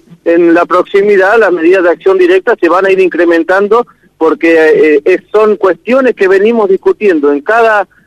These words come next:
acta paritaria y que todavía no tienen respuesta. Por ejemplo, eh, todo lo que es el, el, la deuda millonaria que hay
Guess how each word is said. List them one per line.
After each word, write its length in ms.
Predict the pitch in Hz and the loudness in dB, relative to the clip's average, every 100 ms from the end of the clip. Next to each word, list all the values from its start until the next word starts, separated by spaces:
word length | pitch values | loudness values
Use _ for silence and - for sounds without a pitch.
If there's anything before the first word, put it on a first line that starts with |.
| - | -6
acta 380 | 196 202 214 180 | -4 -4 -4 -4
paritaria 760 | 185 180 185 208 220 233 254 247 - | -2 -4 -2 -4 -2 0 -2 -4 -4
y 100 | 349 | -2
que 140 | 311 170 | -2 -2
todavía 600 | 175 165 175 202 196 185 _ - | 0 0 2 2 0 -2 _ -6
no 180 | 165 175 | -4 -2
tienen 300 | 185 175 165 | -2 -2 0
respuesta. 640 | 165 - 185 151 - 135 - 143 | -2 -2 -2 -2 -4 -6 -8 -6
Por 180 | 196 208 | -2 0
ejemplo, 580 | 190 214 208 196 233 254 _ _ _ _ _ | 0 0 -2 -2 -2 -2 _ _ _ _ _
eh, 300 | 160 160 160 - | -6 -6 -8 -2
todo 220 | 214 208 | 0 2
lo 160 | 190 | 0
que 300 | - 180 196 | 0 0 2
es 60 | 220 _ _ _ - | 0 _ _ _ -4
el, 360 | 165 165 156 | 0 2 2
el, 400 | 151 156 147 147 147 | 2 2 2 2 2
la 140 | 156 | 2
deuda 420 | 170 202 190 175 | 2 2 2 2
millonaria 600 | 160 156 170 226 254 202 | 0 -2 0 0 0 -2
que 160 | - 165 | 0 0
hay 200 | 180 170 | 2 0